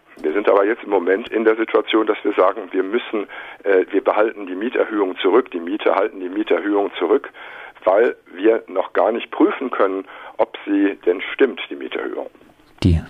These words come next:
Speaker 2: Vonovia zwingen, Kosten transparent zu machen. Damit sind wir schon bei einer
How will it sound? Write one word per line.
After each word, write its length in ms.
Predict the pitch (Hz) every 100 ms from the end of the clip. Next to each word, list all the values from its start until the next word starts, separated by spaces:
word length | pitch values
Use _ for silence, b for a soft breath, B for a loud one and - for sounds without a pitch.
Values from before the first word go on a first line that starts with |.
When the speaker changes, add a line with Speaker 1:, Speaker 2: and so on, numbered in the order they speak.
| -
Speaker 2:
Vonovia 520 | 98 95 107 117 107
zwingen, 360 | - 110 107
Kosten 420 | 101 113 - - 113
transparent 580 | - 104 - 92 107
zu 120 | - 117
machen. 280 | 117 107
Damit 300 | 107 101 101
sind 220 | - 120 123
wir 260 | 120 117 -
schon 240 | - 117
bei 120 | 110
einer 360 | - 107 110 104